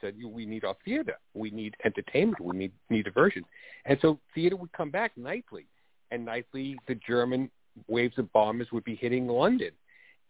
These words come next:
And they would signal for air raids from the stage. Either would be an announcement or, um, they'd show lights from the stage to "Please go down to the shelter." And more often than not, people just said, "No, carry on.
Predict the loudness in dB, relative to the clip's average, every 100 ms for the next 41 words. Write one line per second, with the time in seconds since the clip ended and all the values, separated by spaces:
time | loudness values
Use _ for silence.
0 | 0 2 2 0 2 4 6 4 0 2
1 | 4 6 4 4 2 4 4 2 0 -4
2 | 0 2 4 4 4 _ _ 0 0 -4
3 | -8 -4 -2 -2 -2 0 0 0 -4 -4
4 | -4 -6 0 4 4 2 4 6 6 4
5 | -2 -2 -2 0 0 -2 _ 0 4 6
6 | 6 2 -2 _ -16 -12 -12 -10 -4 -4
7 | -6 -12 -8 -6 -2 0 0 0 -4 2
8 | 2 2 -6 _ -20 -20 _ _ 2 4
9 | 4 2 -2 -4 -2 -2 -2 -4 -6 -6
10 | -4 -6 -8 -2 0 0 -2 2 2 4
11 | 0 -4